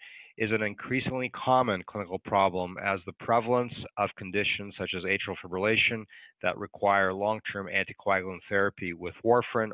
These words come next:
or with a direct oral anticoagulant, or doac for short, increases, in part due to an aging population. Elderly patients are also more likely to require a surgery or procedure than younger patients.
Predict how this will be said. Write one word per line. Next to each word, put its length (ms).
or 380
with 180
a 40
direct 400
oral 280
anticoagulant, 760
or 180
doac 460
for 100
short, 300
increases, 680
in 120
part 380
due 140
to 80
an 180
aging 480
population. 680
Elderly 360
patients 560
are 180
also 640
more 240
likely 320
to 80
require 520
a 40
surgery 340
or 80
procedure 680
than 120
younger 300
patients. 480